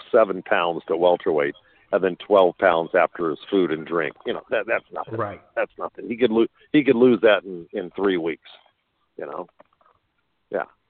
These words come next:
Speaker 1: So, uh, and, and then he was, you know, probably, he was probably taking supplements and power drinks and all that. You know, you lay off all of that stuff, you go back to the natural, you know, just your regular diet, and you start getting in the hot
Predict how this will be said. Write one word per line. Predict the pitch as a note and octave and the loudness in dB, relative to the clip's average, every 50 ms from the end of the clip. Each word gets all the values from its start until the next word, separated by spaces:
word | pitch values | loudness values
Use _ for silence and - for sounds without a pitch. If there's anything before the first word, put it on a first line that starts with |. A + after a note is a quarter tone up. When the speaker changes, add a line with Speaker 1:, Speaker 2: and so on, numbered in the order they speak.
| - - | -10 -2
Speaker 1:
So, | - A2 G2+ F#2+ F2+ F2+ - _ _ - - | 2 4 4 4 4 2 -2 _ _ -6 -4
uh, | C3 | -2
and, | C3+ - E3 E3 C#3 | 0 2 2 2 4
and | E3 E3+ D#3+ D#3+ | 4 2 4 4
then | E3+ D#3+ D3+ D3+ C3 | 4 4 4 2 2
he | B2+ D3+ | 2 2
was, | D#3 D#3 C#3 - - | 4 4 2 0 0
you | - D#3 C#3+ | 2 2 2
know, | B2 | 2
probably, | G#2+ - D#3 D3+ C#3+ C3+ C#3+ C#3+ - - | 4 4 4 6 6 6 4 2 0 2
he | C3 D#3+ | 4 4
was | E3 D3 - | 4 4 4
probably | - E3 E3 D#3+ D#3+ - | 4 4 6 6 4 2
taking | - D#3 C3+ D3+ C#3+ - - | 2 0 0 -2 -4 -4 0
supplements | - D3 C#3+ - - D3 C#3+ C#3 C3+ C3+ C3+ C3+ C3 - - | 2 4 4 4 4 2 2 4 4 2 2 2 0 -2 -2
and | D3 C#3 A#2+ - - | -2 -2 -2 -4 0
power | - C3 C3 C3 C3+ C3+ C3 | 4 4 6 6 6 6 4
drinks | A#2+ G2+ G#2 A#2+ B2+ C3 A#2+ - | 2 0 -2 0 0 -2 -2 -4
and | - A#2+ | -2 0
all | B2 B2+ | 2 4
that. | B2+ A#2+ A#2+ - _ _ _ _ - _ _ - | 4 2 0 -2 _ _ _ _ -20 _ _ -2
You | E3 F3 | 2 4
know, | C3+ A2 G2+ G#2 | 4 4 4 4
you | A#2 B2 C3 C#3 C#3+ | 2 2 2 4 6
lay | D3 D3 D3 | 8 8 8
off | C#3 C3+ G2 | 8 6 6
all | B2 B2 A#2+ B2 | 6 6 8 6
of | A#2 | 6
that | A2+ A2 A2 G#2 - | 6 4 4 2 2
stuff, | - A2 G#2 F2+ | 0 0 0 0
you | G#2+ G2+ | 0 0
go | G2+ A2 | 2 2
back | G2 A2 G#2+ G#2 - | 4 4 2 2 2
to | - | 0
the | G2 F#2+ | 0 0
natural, | F#2 F#2+ F#2 F#2 F#2 - - - G2 F2+ F2+ | 2 2 0 0 -2 -2 -2 0 0 0 0
you | F2 F2+ | 0 -2
know, | F2 E2 | -4 -4
just | F2+ F#2 - - | -6 -8 -6 -4
your | F#2+ F#2 F2+ E2+ | -2 -2 -2 -2
regular | D#2+ E2+ G#2 G2+ F#2 F2+ F#2 F2+ | -2 0 0 0 2 0 0 -2
diet, | E2 D#2+ E2+ E2 E2+ E2+ E2 D#2+ - - - - - - _ _ _ _ - | 0 2 2 4 4 2 2 0 -4 -10 -20 -20 -20 -20 _ _ _ _ -8
and | - G2 | -6 -4
you | G2 F#2+ F2+ | -4 -6 -4
start | - - G#2+ F#2 E2+ - | -2 0 0 0 0 0
getting | - G#2 F#2 F#2 | -2 -2 -2 -2
in | G2 F#2 | -2 -2
the | F#2 E2+ | -2 0
hot | D#2 F#2+ F#2 F2 | 2 2 2 2